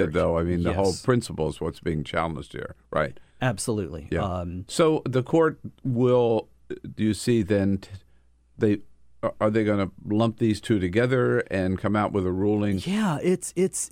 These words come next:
Speaker 2: I mean, it, it, it, they could just, I guess, go, "This one is not good and that one's not good." Or they could go step up and, and address the entire question of how districts are drawn,
Speaker 1: And
Speaker 2: correct?
Speaker 1: that's my sense of
Speaker 2: What
Speaker 1: what
Speaker 2: do you
Speaker 1: they'd
Speaker 2: expect?
Speaker 1: probably like to do.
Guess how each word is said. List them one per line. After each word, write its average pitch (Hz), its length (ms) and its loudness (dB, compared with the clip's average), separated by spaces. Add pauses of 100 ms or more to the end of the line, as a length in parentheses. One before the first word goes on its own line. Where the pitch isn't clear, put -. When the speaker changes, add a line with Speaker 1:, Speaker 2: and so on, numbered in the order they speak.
Speaker 2:
I 113 60 -2
mean, - 100 -2
it, 123 140 0 (240)
it, 127 140 -2 (100)
it, - 260 -8
they 151 140 2
could 180 420 2
just, 139 280 0 (100)
I 123 100 4
guess, 117 260 2
go, 110 260 2 (340)
"This 147 200 2
one 151 140 2
is 139 180 0
not 110 340 0
good 104 180 2
and 98 160 0
that 110 120 2
one's 101 160 0
not 95 140 -2
good." 95 240 0 (260)
Or 139 140 6
they 120 180 2
could 120 220 -2
go 110 420 2
step - 380 -2
up 160 340 2
and, 101 480 0
and 98 360 -2
address 110 400 0
the 104 160 0
entire 92 340 2
question 113 640 0
of 90 160 -2
how 90 100 4
districts 92 680 -2
are 87 140 2
drawn, 80 760 0
Speaker 1:
And 165 120 0
Speaker 2:
correct? - 40 6 (100)
Speaker 1:
that's - 120 -4
my 294 140 2
sense - 340 -2
of 127 140 -2
Speaker 2:
What 113 60 2
Speaker 1:
what 131 100 4
Speaker 2:
do 135 60 4
you 131 100 4
Speaker 1:
they'd 120 60 2
Speaker 2:
expect? - 360 2
Speaker 1:
probably 131 280 0
like 110 460 -6
to 113 120 -8
do. 95 500 -4